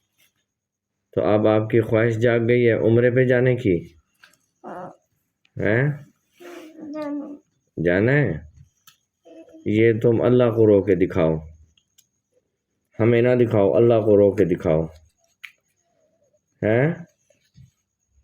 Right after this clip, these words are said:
Speaker 1: اللہ کے سامنے جب تم رو گے نا، تمہارے پہلے، پہلا آنسو گرے گا، اللہ تمہاری جو ہے دعا، دعا قبول کر لے گا۔ مصلی پہ تو تم بیٹھے ہوئے ہو، نماز پڑھ لی ہے ظہر کی؟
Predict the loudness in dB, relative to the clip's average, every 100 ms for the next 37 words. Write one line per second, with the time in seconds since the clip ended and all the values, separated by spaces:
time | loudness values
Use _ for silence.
0 | _ _ -4 0 2 2 0 0 0 2
1 | 2 2 0 0 2 4 4 4 4 2
2 | 2 0 -4 -14 _ _ _ _ _ _
3 | -2 0 2 2 0 0 2 2 0 0
4 | 0 2 0 0 0 0 2 2 4 2
5 | 2 2 0 0 0 2 2 0 -10 -14
6 | -2 2 2 4 4 4 2 2 2 0
7 | 0 0 2 0 2 2 2 -2 -6 -16
8 | -20 -20 _ _ _ _ _ _ _ _
9 | _ _ _ _ _ -6 -2 0 0 2
10 | 2 0 0 0 0 2 0 2 2 2
11 | 4 4 2 -2 _ -6 -2 0 0 0
12 | 2 4 4 4 4 4 2 -2 -2